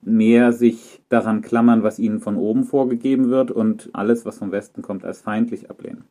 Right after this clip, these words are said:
Diese Tendenz dass man Putin unterstützt, wird zumindest so lange anhalten, nehme ich an, bis klar wird,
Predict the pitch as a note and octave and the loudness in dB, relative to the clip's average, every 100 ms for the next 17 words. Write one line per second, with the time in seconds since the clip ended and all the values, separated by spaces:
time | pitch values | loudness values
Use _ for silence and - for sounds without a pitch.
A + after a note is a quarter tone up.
0 | _ - - - - - - _ - C3+ | _ -20 -20 -20 -20 -20 -20 _ -6 -2
1 | C3+ - C#3 B2 B2 B2+ - - _ - | 2 4 6 6 6 6 2 -18 _ 0
2 | A#2+ A#2 B2+ A#2 G#2+ F2 - C3 C3 A#2 | 0 2 2 4 2 -2 -2 -2 0 0
3 | A#2+ A2+ C#3+ D#3 - B2+ B2+ - B2 C3+ | 0 0 0 0 -4 -2 0 4 4 4
4 | A#2+ - - - - G#2+ A2+ C3+ C#3 C3+ | 0 -4 -20 -10 -8 2 4 6 6 6
5 | C3+ B2+ A#2 - G2 C3+ D3 D3+ D3+ C#3+ | 6 4 0 -6 -2 0 2 2 0 0
6 | C#3+ C#3+ C3 - B2+ C3 C3+ C3+ _ _ | 2 2 0 0 0 2 2 0 _ _
7 | _ _ B2 A2 B2+ C3+ - - - _ | _ _ -4 2 4 4 0 -14 -18 _
8 | _ - - - A#2+ B2 C3 B2 B2 A#2+ | _ -16 -10 2 4 4 2 4 2 2